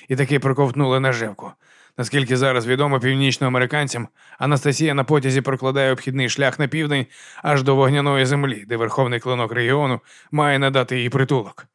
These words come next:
А щоб у історію повірили, ми залишаємо явні сліди її Д Н К, які вони знаходять упродовж цього шляху. Минуть дні, перш ніж вони усвідомлять, що це марнування часу". Це було досить кмітливо.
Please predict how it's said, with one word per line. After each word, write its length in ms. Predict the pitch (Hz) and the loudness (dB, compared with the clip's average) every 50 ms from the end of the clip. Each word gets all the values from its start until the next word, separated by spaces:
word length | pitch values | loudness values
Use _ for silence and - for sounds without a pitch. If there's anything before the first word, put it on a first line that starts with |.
| _ _ _ - - - | _ _ _ -20 -10 -6
А 80 | - 123 | -2 0
щоб 200 | 117 156 160 151 | 2 2 2 2
у 80 | 143 | 2
історію 440 | 139 131 - - 165 151 143 131 123 | 0 0 0 0 2 2 2 2 0
повірили, 540 | - 131 131 139 165 180 160 135 117 113 110 | 0 -2 0 2 2 2 2 2 0 -2 0
ми 180 | 127 147 147 127 | 0 2 2 2
залишаємо 560 | 127 139 139 131 - 151 151 143 135 131 131 | 2 2 2 2 2 2 2 2 2 2 2
явні 320 | 131 135 127 131 131 123 | 2 2 2 0 0 -4
сліди 320 | 113 - 135 135 139 151 135 | -4 -2 -2 0 0 0 0
її 240 | 131 127 127 127 | 0 0 0 -2
Д 120 | 127 135 135 | 0 0 0
Н 120 | 139 143 | 0 0
К, 240 | 127 156 143 120 110 | 0 -2 -2 -2 -4
які 180 | 107 - - 113 | -6 -10 -10 -10
вони 220 | 117 117 117 110 | -8 -8 -8 -6
знаходять 480 | 110 117 110 98 127 131 117 113 107 120 | -6 -6 -6 -2 -2 -2 0 -2 -2 -4
упродовж 400 | 110 101 120 123 117 110 110 - | -6 -6 -4 -4 -4 -6 -6 -6
цього 260 | - 127 110 117 110 | -4 -2 -2 -2 -2
шляху. 380 | - 135 131 120 - 113 - - _ _ _ - - - - - - - - _ | -4 -4 -6 -6 -6 -10 -16 -18 _ _ _ -20 -20 -20 -20 -20 -20 -20 -10 _
Минуть 280 | - 170 190 196 175 143 | 0 2 2 2 2 0
дні, 360 | 135 165 202 202 190 147 123 | 0 2 2 2 2 2 0
перш 320 | - 139 131 123 110 - | 2 0 0 0 0 -2
ніж 160 | 139 123 104 117 | -4 -6 -4 -4
вони 200 | 127 131 143 139 | -2 -2 0 -2
усвідомлять, 580 | 127 - 123 127 127 143 151 147 135 127 120 | -2 -2 -2 -4 -2 -2 -2 0 0 0 -2
що 220 | - - - 131 123 | -2 -4 -4 -6 -4
це 180 | - 139 131 | -2 -2 -2
марнування 540 | 127 127 123 131 135 135 131 127 127 131 123 | 0 -2 -2 -2 0 0 0 -2 -2 -4 -4
часу". 360 | - 135 117 101 - - - - - _ _ _ _ _ _ _ _ _ _ _ _ _ _ _ _ _ _ | -4 -4 -4 -6 -8 -12 -18 -20 -20 _ _ _ _ _ _ _ _ _ _ _ _ _ _ _ _ _ _
Це 120 | - 170 | 0 2
було 240 | 156 156 160 160 156 | 4 6 6 6 6
досить 340 | 151 135 127 - - 127 - | 6 4 2 2 0 -4 -4
кмітливо. 540 | - 147 147 127 147 120 98 92 90 85 | 0 0 0 0 -2 -4 -6 -8 -12 -18